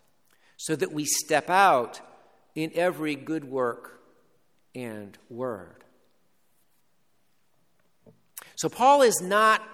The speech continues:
speaking theoretically of our need to step out in good works by God's power.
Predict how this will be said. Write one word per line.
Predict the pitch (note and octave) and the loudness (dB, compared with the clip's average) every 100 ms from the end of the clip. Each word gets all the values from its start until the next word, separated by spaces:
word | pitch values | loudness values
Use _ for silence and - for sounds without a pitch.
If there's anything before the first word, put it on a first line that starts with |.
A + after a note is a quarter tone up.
| - | -20
speaking | - - - G3 G3+ - E3+ C#3+ B2+ A#2+ - _ _ _ _ - - | -10 -8 -8 -10 -10 -6 -6 -6 -8 -14 -20 _ _ _ _ -20 -14
theoretically | G3+ E3+ B2+ D3 F3+ - C3+ B2 G#2 E2+ - _ _ _ _ _ _ _ _ _ _ _ | -6 -4 0 0 0 -2 -6 -6 -6 -12 -20 _ _ _ _ _ _ _ _ _ _ _
of | B2+ B2+ | -12 -6
our | C3 C3+ | -4 -4
need | C3 D3 D3 C3+ | -6 -8 -8 -10
to | C3+ | -10
step | - - C#3+ B2 | -10 -4 -4 -4
out | B2+ A2+ A2 - - _ _ _ _ | -2 -2 -2 -6 -20 _ _ _ _
in | C#3 C3+ A#2+ | -10 -8 -10
good | A#2 B2 A2+ | -8 -8 -6
works | A2 G#2+ - | -8 -10 -10
by | - A2+ | -14 -12
God's | A2 A2+ G#2 - | -10 -10 -10 -12
power. | - G2+ E2+ E2+ | -16 -16 -16 -20